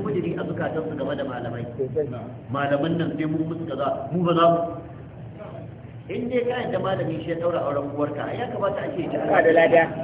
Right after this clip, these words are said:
Speaker 1: In dai ka yadda malami ne, in ubanka ya mutu zai zo ya sallace shi, to ai ya kamata ko ka girmama wannan kalmar.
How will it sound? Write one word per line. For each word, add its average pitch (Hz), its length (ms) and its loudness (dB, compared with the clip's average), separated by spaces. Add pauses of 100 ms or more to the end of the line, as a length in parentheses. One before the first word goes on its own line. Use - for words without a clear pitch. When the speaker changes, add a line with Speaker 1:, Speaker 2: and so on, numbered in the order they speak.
(1500)
Speaker 1:
In 233 160 2
dai 240 160 6
ka 240 80 6
yadda 240 240 4
malami 202 480 2
ne, 190 160 0
in 190 240 -2
ubanka 170 400 0
ya 160 80 4
mutu 165 240 2
zai 160 220 2
zo 165 100 2
ya 160 160 4
sallace 135 480 2
shi, 131 160 -6
to 185 80 -4
ai 220 80 -2
ya 254 160 -2
kamata - 260 -2
ko 170 140 0
ka 160 160 0
girmama 180 400 2
wannan 165 240 0
kalmar. 143 320 -2